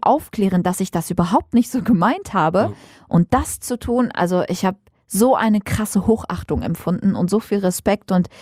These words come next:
Speaker 1: ich hoffe, ich kann mir ein bisschen was davon abschneiden, denn auch ich merke natürlich, so geht's vielleicht vielen Leuten, dass man ab und an drüber ist und an der Stelle möchte ich mich entschuldigen, vor allem bei all den Menschen, die so viel Gutes tun und ich erkenne es oftmals nicht an.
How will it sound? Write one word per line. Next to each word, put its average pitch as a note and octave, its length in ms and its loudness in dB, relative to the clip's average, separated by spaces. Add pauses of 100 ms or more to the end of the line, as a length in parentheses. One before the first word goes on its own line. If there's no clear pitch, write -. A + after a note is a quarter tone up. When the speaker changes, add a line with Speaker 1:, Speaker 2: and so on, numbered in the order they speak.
(240)
Speaker 1:
ich - 100 0
hoffe, A3+ 140 2
ich A3 80 0
kann G#3 140 4
mir G#3 60 4
ein G3+ 60 4
bisschen G3 220 0
was F3 140 -2
davon - 240 -4
abschneiden, F3+ 520 0
denn E3 140 2
auch - 180 0
ich - 200 0
merke F#3 260 4
natürlich, E3 600 -2 (120)
so - 140 -4
geht's E3 180 0
vielleicht C3 220 -2
vielen G#3 240 2
Leuten, F3 340 0 (680)
dass F3 160 0
man F#3 100 0
ab - 160 -2
und F#3 100 0
an E3+ 120 2
drüber F#3 300 4
ist - 180 -4
und - 240 -2
an F#3 80 6
der F3+ 100 2
Stelle F#3 260 -2
möchte F3 280 2
ich - 80 -2
mich D#3+ 140 -2
entschuldigen, E3 560 -2
vor - 200 -4
allem G#3 380 2 (260)
bei E3 160 2
all G3+ 220 2
den A3 160 2
Menschen, F#3 400 2
die E3+ 80 2
so F#3 100 2
viel F#3 160 -2
Gutes F#3 380 -2
tun F3 380 0
und - 340 -2
ich - 200 -6 (120)
erkenne A#3 340 2
es A#3 80 -4
oftmals G3+ 460 0
nicht A3 180 2
an. D#3+ 240 -4